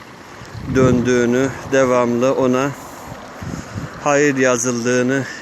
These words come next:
görür. Biz de, de vesile olduğumuz için Rabbim inşallah bize de sevabından verir. Düşenin sadakası. Fidanımızı böyle diktik.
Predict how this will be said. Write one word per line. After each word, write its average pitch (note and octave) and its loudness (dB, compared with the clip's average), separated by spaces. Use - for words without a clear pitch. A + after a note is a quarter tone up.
görür. B2 0
Biz C3 0
de, C3+ 2
de B2+ 4
vesile C3 0
olduğumuz B2 0
için B2+ -2
Rabbim A#2 -2
inşallah A#2 0
bize A#2 0
de A#2 0
sevabından A2 0
verir. A#2+ 0
Düşenin C#3 2
sadakası. C3+ 4
Fidanımızı C#3 4
böyle C#3 4
diktik. - 0